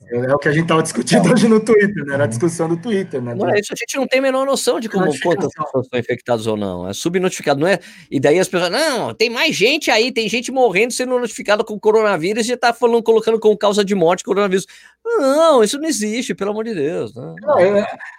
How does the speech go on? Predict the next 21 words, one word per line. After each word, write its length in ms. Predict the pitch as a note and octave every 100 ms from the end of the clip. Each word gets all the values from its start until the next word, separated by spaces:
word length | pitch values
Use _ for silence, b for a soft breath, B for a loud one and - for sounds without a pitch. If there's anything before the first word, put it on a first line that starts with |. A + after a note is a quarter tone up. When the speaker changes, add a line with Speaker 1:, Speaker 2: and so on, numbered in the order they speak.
| -
Speaker 1:
a, 280 | D#3+ D#3 D3
a 40 |
minha 220 | E3 G#3
discussão 400 | G#3 - E3+ F3+
sobre, 240 | E3+ - D3
já 100 | D#3+
tive 220 | E3 G3+
uma 140 | G3
discussão 480 | F3+ F#3+ E3+ E3 D3+
antes 240 | D3+ B2
no 120 | C#3 C3
Twitter 300 | C3 B2+ B2+
por 80 |
causa 240 | B2 B2 B2
disso, 380 | C#3+ F3 E3+ A#2+
e 20 |
por 180 | B2 C#3+
isso 120 | C#3
que 80 | E3
eu 20 |
até 160 | D#3+